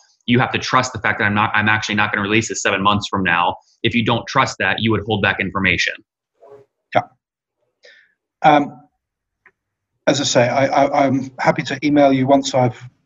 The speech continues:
Speaker 2: uh, cleared that with Maersk, but I'm, I'm not willing to disclose any numbers right now on this podcast.
Speaker 1: That's fine. Why raise capital at all and take the dilution?
Speaker 2: Obviously, we want to expand the company. We want to increase the, uh,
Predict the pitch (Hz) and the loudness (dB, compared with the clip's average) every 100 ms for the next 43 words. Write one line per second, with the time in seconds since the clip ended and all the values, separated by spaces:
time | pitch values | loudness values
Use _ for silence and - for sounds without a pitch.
0 | - 127 127 117 123 - _ _ - 143 | -2 2 2 0 -4 -16 _ _ 0 2
1 | 120 120 120 139 - - _ _ _ - | 2 0 0 -2 -2 -10 _ _ _ 2
2 | 117 123 120 123 123 113 123 - _ 120 | 2 2 0 2 2 2 -2 -12 _ 2
3 | 113 113 120 117 - 117 113 113 113 - | 4 4 0 -4 0 2 4 4 2 0
4 | - 127 117 - - 117 113 117 120 113 | -2 0 0 -2 -4 0 0 -2 -6 -6
5 | - 117 123 127 127 - 117 113 110 123 | -10 -12 -8 -6 -4 -2 -2 -2 0 2
6 | 143 127 139 135 - 127 127 123 113 104 | 2 2 0 -2 -2 -2 -2 -2 0 2
7 | 110 101 98 98 107 - 98 95 98 - | 4 2 2 -2 -2 -2 0 2 2 0
8 | 98 110 _ _ _ _ _ _ _ _ | -2 -4 _ _ _ _ _ _ _ _
9 | _ _ - - _ _ _ _ _ - | _ _ -12 -12 _ _ _ _ _ -2
10 | 185 170 151 139 135 123 131 127 - - | 0 2 2 2 0 -2 -2 -2 -2 0
11 | 139 127 120 131 147 190 190 - 131 131 | 2 2 2 2 2 0 0 -4 -4 -6
12 | - 127 117 113 117 - 117 131 123 - | 0 4 6 4 0 -6 -8 -6 -6 0
13 | 127 123 120 117 117 | 4 4 6 4 0